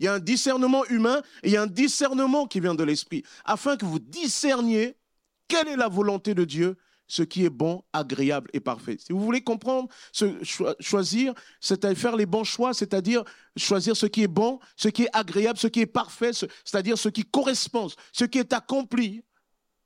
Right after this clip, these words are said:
Alors Dieu dit, vous avez besoin que votre intelligence soit renouvelée. Ça veut dire le chrétien, c'est pas s-, ça, simplement quelqu'un qui compte sur des révélations qui viennent de l'extérieur, qui viennent même des prophéties, mais c'est quelqu'un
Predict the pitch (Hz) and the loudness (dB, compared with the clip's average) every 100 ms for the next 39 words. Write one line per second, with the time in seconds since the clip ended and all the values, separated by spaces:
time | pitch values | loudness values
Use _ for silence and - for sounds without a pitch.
0 | _ 127 160 160 143 147 135 143 175 - | _ -2 0 0 0 0 0 -4 -8 -12
1 | _ _ _ _ _ _ _ _ 127 127 | _ _ _ _ _ _ _ _ -6 -2
2 | 135 143 139 151 151 135 120 139 127 117 | 0 0 0 0 -2 -2 -2 -2 -4 -2
3 | 131 120 131 139 - 107 110 110 101 110 | 0 0 -2 -4 -4 -2 -2 -2 -2 -2
4 | 104 123 120 208 175 147 147 139 190 - | -2 -6 -6 -4 -2 -4 -6 -6 -8 -8
5 | - 170 - - - _ - 156 120 - | -6 -6 -8 -12 -20 _ -6 -4 -4 -6
6 | _ _ _ - - 165 156 165 - 135 | _ _ _ -6 -4 -2 -2 -2 -2 -4
7 | - 160 180 175 - - - 214 202 - | -2 -6 -6 -8 -12 -8 -2 -2 -2 -6
8 | 123 127 120 180 175 165 151 - 190 147 | -2 -2 0 0 2 0 -2 -6 -6 -4
9 | 127 160 135 123 - 156 170 175 143 147 | -2 -2 -2 -2 -2 0 0 -2 -2 -2
10 | 156 147 - 123 - - 175 - - - | 0 -2 -4 -6 -8 -8 -10 -12 -18 -20
11 | - 139 156 147 165 156 190 208 | -6 -2 -2 -2 -4 -4 -6 -6